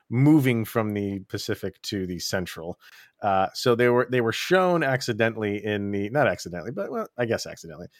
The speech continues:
in the Pacific, uh, Division show. So if you didn't watch that and you're tuning in just to, because you, your, your team is in the Central Division, you wanna see what else is going on in the division, uh, we're gonna show it again.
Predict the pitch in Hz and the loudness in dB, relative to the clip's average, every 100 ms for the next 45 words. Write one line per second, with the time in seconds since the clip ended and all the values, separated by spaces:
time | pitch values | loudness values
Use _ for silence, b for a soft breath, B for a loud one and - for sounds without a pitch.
0 | b b - 143 135 131 120 - 120 104 | b b 2 4 4 2 -2 0 -2 0
1 | 95 - _ _ _ _ - 98 92 90 | -4 -8 _ _ _ _ -4 0 0 -2
2 | 98 107 92 87 - 90 85 85 b b | 0 0 0 -6 -4 -4 -4 -6 b b
3 | b - - 92 92 92 _ - _ _ | b -6 0 2 2 0 _ -20 _ _
4 | _ 147 135 120 107 113 190 165 - 117 | _ 0 2 -2 0 4 4 2 -2 -2
5 | 107 - 110 104 104 98 131 120 113 110 | -2 -2 -2 0 -4 -4 0 2 2 2
6 | 95 104 98 - 101 95 95 90 90 101 | 2 0 -2 -4 -4 -2 -2 -4 -8 -12
7 | 92 87 90 92 95 92 87 92 95 90 | -8 -8 -8 -10 -10 -8 -8 -8 -6 -6
8 | 87 85 82 87 82 92 160 160 123 95 | -8 -10 -10 -14 -10 0 2 2 0 0
9 | 101 92 87 85 85 87 135 156 143 139 | -2 -2 -4 -8 -8 0 2 2 2 2
10 | 131 135 135 b b b _ 98 95 95 | 2 -2 -6 b b b _ 0 2 2
11 | 95 98 92 92 110 98 90 87 110 95 | 0 0 -2 0 2 2 0 0 2 2
12 | 87 87 | 0 -4